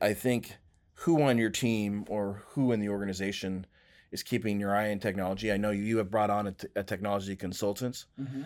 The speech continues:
Speaker 1: and I think that's a great thing. I think it shows where the industry is going. But, but let me do two things. One, you're in the same boat as everybody else.
Speaker 2: Mm-hmm.
Speaker 1: No one right now has the magic business model that is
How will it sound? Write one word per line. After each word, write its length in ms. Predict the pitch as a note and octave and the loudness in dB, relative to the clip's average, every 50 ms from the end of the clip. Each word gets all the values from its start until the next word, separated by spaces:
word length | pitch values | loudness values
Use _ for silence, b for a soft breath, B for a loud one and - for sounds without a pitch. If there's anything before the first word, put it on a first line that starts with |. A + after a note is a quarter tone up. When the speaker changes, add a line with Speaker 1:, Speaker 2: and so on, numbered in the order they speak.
| B B B | B B B
Speaker 1:
and 80 | - G2 | -4 -4
I 40 | G2+ | -2
think 160 | G2 A2 F#2+ | -2 -2 0
that's 180 | A2 G#2 - - | 0 -2 -2 -4
a 40 | |
great 300 | F#2 F2 G2 G#2 G#2+ G2 | -6 -4 -2 -2 -2 -2
thing. 200 | - G2+ G#2+ A#2 | -4 -4 -2 0
I 60 | A2+ G2+ | -2 -2
think 120 | G#2 F#2+ | -2 -6
it 60 | F2 - | -6 -2
shows 200 | - A#2 G#2+ G2+ | -2 -2 0 0
where 100 | G#2 G#2 | 0 0
the 60 | G2+ G2+ | 0 0
industry 260 | G2+ G2+ G2 G2+ F#2+ | 0 -2 -2 -4 -6
is 80 | F2+ | -4
going. 460 | F2+ G2+ G#2 G#2 G#2 G2+ F#2+ F#2 F#2+ F#2+ - _ _ _ _ _ _ _ _ _ _ _ _ _ _ _ _ _ _ _ | -2 0 0 2 2 2 2 0 -2 -4 -8 _ _ _ _ _ _ _ _ _ _ _ _ _ _ _ _ _ _ _
But, 340 | - C#3 C#3 C3+ - C#2 F2+ | 2 2 2 2 0 -2 2
but 100 | A#2 D3 | 4 6
let 120 | D3 D#3 D#3 | 6 6 6
me 60 | D#3+ | 8
do 120 | D3+ D3 C#3 | 6 6 6
two 160 | - D#3+ D3+ | 4 4 4
things. 280 | - B2+ G#2+ A2 G#2 | 4 2 2 2 0
One, 380 | A#2 C3+ E3 F3+ D#3 C3+ C3 - - | 2 4 6 6 6 6 4 0 -4
you're 340 | - - G2+ B2 C#3 F3 G3 | -10 -8 0 4 4 6 6
in 100 | F#3 D#3+ | 6 6
the 80 | C3+ A#2 | 4 4
same 280 | - - C#3+ C#3+ C#3 | 4 4 4 4 6
boat 200 | B2+ B2+ B2+ A#2 | 8 6 6 6
as 120 | G#2+ G2 G#2 | 4 2 2
everybody 420 | G#2 G2 G2+ F#2+ F#2+ D2+ C#2+ B1 - - | 0 0 0 -2 -2 -4 -4 -6 -8 -8
else. 280 | - - C4 - - | -10 -10 -10 -8 -8
Speaker 2:
Mm-hmm. 120 | - D3+ G#3+ - _ _ _ _ _ _ _ _ _ _ _ _ _ _ _ _ _ _ - - - _ _ _ _ _ _ | -8 -10 -12 -12 _ _ _ _ _ _ _ _ _ _ _ _ _ _ _ _ _ _ -20 -20 -20 _ _ _ _ _ _
Speaker 1:
No 380 | A#2 A#2 A#2+ B2 C3 D3 E3+ | 4 6 6 8 8 8 8
one 280 | F3 E3 D3+ C#3 B2+ A#2+ | 10 8 8 8 8 8
right 200 | A#2 A#2 A#2 A2 | 8 6 8 6
now 220 | A2+ A2+ G#2+ G#2 | 4 4 2 2
has 200 | G#2+ A2+ G#2+ G2+ | 0 0 -2 -2
the 60 | G#2 | 0
magic 380 | G#2 G#2 G#2 G#2+ G#2 G2 G#2 F#2+ | 0 2 2 2 0 -2 -4 -4
business 360 | G2 G2 G2+ G#2+ A2+ G#2 - | -2 -4 -4 -4 -4 -4 -2
model 420 | A2+ G#2+ A2 A2 A#2 A#2 B2 A#2+ - _ - _ _ _ _ _ _ _ _ _ _ | -2 -2 2 2 2 2 0 -4 -12 _ -20 _ _ _ _ _ _ _ _ _ _
that 180 | - G#2+ G#2 G2 | -2 0 0 2
is 280 | G2+ F#2+ F#2 F#2 - | 2 -2 -2 -4 -10